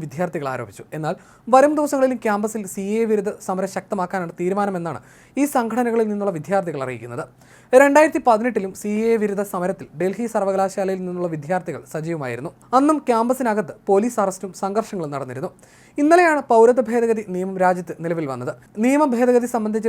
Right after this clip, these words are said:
വിജ്ഞാപനം പുറത്തിറക്കിയതോടെയാണ് നിയമം പ്രാബല്യത്തിൽ വന്നത്. പാകിസ്ഥാൻ, ബംഗ്ലാദേശ്, അഫ്ഗാനിസ്ഥാൻ എന്നീ രാജ്യങ്ങളിൽ നിന്ന്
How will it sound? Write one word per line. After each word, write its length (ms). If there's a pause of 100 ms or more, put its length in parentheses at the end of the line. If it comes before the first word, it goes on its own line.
വിജ്ഞാപനം 400
പുറത്തിറക്കിയതോടെയാണ് 760 (180)
നിയമം 280
പ്രാബല്യത്തിൽ 480
വന്നത്. 200 (500)
പാകിസ്ഥാൻ, 440 (120)
ബംഗ്ലാദേശ്, 580
അഫ്ഗാനിസ്ഥാൻ 520 (120)
എന്നീ 200
രാജ്യങ്ങളിൽ 380
നിന്ന് 160